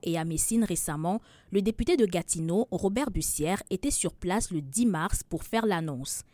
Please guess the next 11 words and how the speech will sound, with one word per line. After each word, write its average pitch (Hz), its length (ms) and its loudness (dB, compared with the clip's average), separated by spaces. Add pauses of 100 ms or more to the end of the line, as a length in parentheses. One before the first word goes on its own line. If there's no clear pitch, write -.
(280)
Les 156 140 -2
sommes 196 340 4
octroyées 165 640 -2 (240)
proviennent 233 380 6
du 190 100 0
programme 214 640 4
d'aide 185 260 2
à 175 80 -4
la 151 140 -2
voirie 156 320 0
locale, 170 420 0